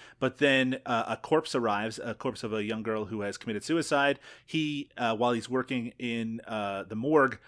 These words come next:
starts to obsess about this corpse, and we find out that it was actually the corpse of this, uh, girl that he was supposed to marry. And in fact, uh, the person who runs this entire hospital,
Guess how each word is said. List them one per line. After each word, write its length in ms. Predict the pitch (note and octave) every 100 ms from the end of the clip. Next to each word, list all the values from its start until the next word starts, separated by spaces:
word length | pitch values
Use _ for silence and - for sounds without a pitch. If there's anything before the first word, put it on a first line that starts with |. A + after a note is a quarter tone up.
| -
starts 320 | - C#3+ B2 -
to 120 | B2
obsess 440 | - - B2 -
about 300 | G#2+ A2 A2+
this 140 | A2 -
corpse, 460 | E3 F3 E3+ - - - -
and 220 | A#2+ A#2
we 80 | A#2
find 260 | - B2 A#2
out 200 | A2+ A2
that 180 | A2
it 60 | A#2+
was 120 | A2
actually 280 | A2+ - A#2
the 100 | -
corpse 320 | - A#2+ -
of 80 | G#2+
this, 260 | G#2 - - A2+ _ _
uh, 200 | A2+ G2+
girl 240 | A#2+ A2+
that 120 | G2+ G2
he 120 | G#2+
was 160 | G2+
supposed 340 | - - G#2 -
to 240 | G2+ G2+ -
marry. 440 | A2 C3+ G#2 F#2+ - - -
And 160 | A#2+ A#2
in 80 | A2
fact, 360 | B2 A2 - -
uh, 180 | A2+ G2
the 320 | A2 G#2 G2+ G#2+
person 240 | D3 -
who 120 | A#2 A#2
runs 520 | A2+ C3 B2+ A2 - - -
this 140 | A2
entire 320 | A#2+ B2+ A2+
hospital, 640 | - C#3 D#3+ - A2 G#2